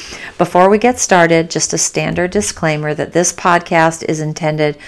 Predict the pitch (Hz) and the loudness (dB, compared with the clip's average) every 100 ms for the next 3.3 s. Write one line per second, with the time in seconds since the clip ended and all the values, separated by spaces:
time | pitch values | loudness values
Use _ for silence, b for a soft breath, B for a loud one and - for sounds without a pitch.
0 | B B B - 156 - 156 156 - 190 | B B B 2 4 4 2 -2 -2 -2
1 | - 226 226 - 170 170 170 175 175 170 | 0 2 2 0 -2 -4 -4 -2 0 0
2 | 165 185 170 - 160 160 - 147 - 170 | -2 -2 -4 -4 -6 -6 -6 -4 -2 -2
3 | 185 196 190 | 0 -2 -4